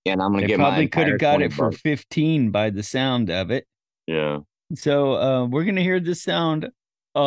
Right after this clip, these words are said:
Speaker 2: lot. About every time we hear Diane refer to herself as Belaze.
Speaker 1: Blaze.
Speaker 2: Well, they have simulcast partners in every time zone and phone banks for listeners to call in and vote for their favorite song.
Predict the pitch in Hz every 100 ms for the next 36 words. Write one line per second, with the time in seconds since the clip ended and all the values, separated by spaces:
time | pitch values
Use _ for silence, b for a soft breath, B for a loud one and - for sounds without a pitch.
0 | 143 127 76 90 120 - _ _ _ -
1 | 120 - - 160 175 185 - 156 165 170
2 | 160 151 - 151 151 143 131 139 131 120
3 | 147 143 131 113 135 127 131 135 127 135
4 | 123 - 135 120 117 131 127 - 127 123
5 | 101 120 107 104 _ - 110 120 143 110
6 | 104 120 131 98 95 104 98 85 82 67
7 | - _ 139 170 226 214 - 226 240 220
8 | - 196 190 - 185 185 196 196 175 165
9 | 143 - 170 185 185 170 - 170 190 170
10 | 156 139 151 151 120 117 - 175 196 156
11 | 135 135 151 - - 127 135 151 - 151
12 | 143 - 127 - 151 151 143 147 123 98
13 | 101 131 - - 143 110 98 - 131 147
14 | 156 - - 139 139 117 101 143